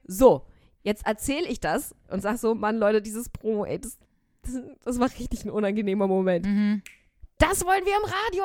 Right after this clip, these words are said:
Speaker 1: erzählen.“
Speaker 2: Ah.
Speaker 1: Ich so, „Aber dann lass uns das wenigstens spät machen, da hört meine Mami nicht mehr.“
Speaker 2: Mhm.
Speaker 1: So, ich will das jetzt nicht nochmal haben.
Speaker 2: Ja, ja, voll.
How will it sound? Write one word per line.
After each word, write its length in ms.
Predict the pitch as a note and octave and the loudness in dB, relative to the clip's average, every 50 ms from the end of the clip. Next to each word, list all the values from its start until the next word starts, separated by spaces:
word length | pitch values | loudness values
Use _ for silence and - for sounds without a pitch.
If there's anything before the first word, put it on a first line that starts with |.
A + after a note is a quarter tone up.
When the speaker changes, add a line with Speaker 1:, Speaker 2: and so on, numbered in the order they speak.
| F4+ F#4+ | 2 2
Speaker 1:
erzählen.“ 640 | G4 D#4 - G4 F#4+ G4 F#4+ F4 D#4+ C4+ A3+ G3 E3+ | 2 0 0 0 2 2 4 6 8 8 8 8 6
Speaker 2:
Ah. 460 | D#3 D3 C#3 B2+ B2 A#2+ A#2 A2+ G#2+ - - - - - | 4 2 0 0 -2 -4 -8 -10 -14 -18 -20 -20 -20 -16
Speaker 1:
Ich 100 | - - | -10 -8
so, 100 | - - | -6 -4
„Aber 160 | - A#3+ B3 B3 | -4 -2 -2 -2
dann 100 | B3 B3+ | 0 0
lass 160 | A#3+ C4 C#4 | -2 -2 -2
uns 80 | B3 | -4
das 140 | B3+ B3 - | -6 -4 -2
wenigstens 340 | A#3+ A#3+ C4 C4 B3 B3 - | 0 0 0 -2 -4 -6 -6
spät 300 | - - - A#3+ - - | -4 -2 0 0 0 0
machen, 220 | G#3 G#3 A3 G#3 | 0 -2 0 0
da 100 | G3 F#3+ | 0 0
hört 180 | G3+ A3 G#3 - | 2 0 0 -2
meine 200 | - E3+ E3+ D#3+ | -4 -4 -4 -4
Mami 260 | D3+ D3+ D#3 D#3+ D#3 | -4 -6 -8 -8 -10
nicht 160 | D#3 D#3 - F3 | -12 -10 -6 -4
mehr.“ 300 | F#3+ F#3 G3 G3 F#3+ G3 | -2 -2 -2 -2 -2 -4
Speaker 2:
Mhm. 80 | G3+ - | -6 -6
Speaker 1:
So, 120 | - F3+ F3 | -6 -6 -6
ich 120 | G#3 - | -4 -2
will 80 | B3+ B3 | -2 -2
das 100 | B3+ - | -2 -4
jetzt 180 | B3+ - - A3+ | -6 -6 -6 -8
nicht 160 | B3+ - - | -8 -6 -4
nochmal 640 | A#3 A#3+ A#3+ A3+ C4+ D#4 E4 C4+ G3+ C#3 C#3+ D3+ D3+ | -2 -2 0 0 -2 -2 -4 -4 -4 -4 -4 -4 -4
haben. 180 | D#3+ D3 C#3+ A3 | -4 -2 -2 0
Speaker 2:
Ja, 100 | A3 G#3+ | 0 2
ja, 200 | G#3+ G3 G3 G3 | 2 2 2 0
voll. 280 | - - G3 F3+ F#3 | -2 -4 -6 -4 -4